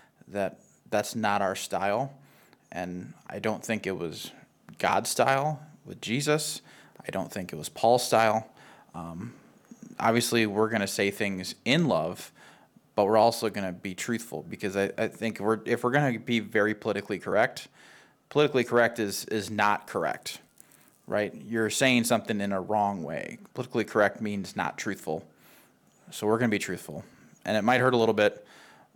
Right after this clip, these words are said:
but we're doing it be-, we're doing it for people. This isn't an episode directed at Eric. This is an episode directed at those that respect Eric, that follow Eric, that, um, that are, have been affected by Eric, have been on Eric's show, um,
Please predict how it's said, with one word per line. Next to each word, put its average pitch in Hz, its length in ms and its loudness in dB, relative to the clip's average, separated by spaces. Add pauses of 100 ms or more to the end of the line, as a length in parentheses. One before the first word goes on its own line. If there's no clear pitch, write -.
but 104 140 0
we're 110 100 2
doing 139 240 4
it 120 80 2
be-, - 140 -2
we're 104 180 -4
doing 151 180 4
it 151 40 4
for 147 120 -4
people. 120 500 2 (220)
This - 240 -8
isn't 156 240 0
an 120 120 0
episode 113 420 -2
directed 98 340 -4
at 92 120 -6
Eric. 76 320 -8
This 107 180 -8
is 117 80 -6
an 104 180 -6 (340)
episode 127 280 -2
directed 107 320 2
at 92 100 -6
those 101 480 -2 (380)
that 95 320 -2 (720)
respect 120 460 0
Eric, 117 240 6
that 101 120 -4
follow 113 260 6
Eric, 104 320 2
that, 98 300 0 (460)
um, 92 720 -14 (180)
that 101 340 0
are, 90 180 -2
have 117 300 -4
been 101 100 -2
affected 123 420 0
by 117 180 4
Eric, 110 340 2
have 95 180 -6
been 101 140 -4
on 95 160 -6
Eric's 90 300 -10
show, 123 480 0 (500)
um, 76 400 -14